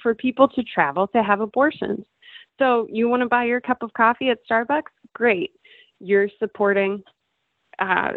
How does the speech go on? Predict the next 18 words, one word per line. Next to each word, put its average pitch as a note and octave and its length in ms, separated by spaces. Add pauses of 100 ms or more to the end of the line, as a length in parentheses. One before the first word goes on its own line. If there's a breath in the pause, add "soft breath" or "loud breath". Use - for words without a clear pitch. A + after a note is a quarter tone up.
they're, F#3+ 200
they're A3 200
using C4+ 520
your B3+ 260
money C4 460 (600 loud breath)
to G#3+ 420 (840)
support D4 460 (100)
people G#3+ 420
having G3 440
abortions. - 600 (640 loud breath)
Um, F#3 480 (640)
that's, A3+ 300 (260)
that's A3+ 220
a A#3 120
real A#3 500
world G#3+ 360
consequence B3 760 (640 loud breath)
of, G3+ 420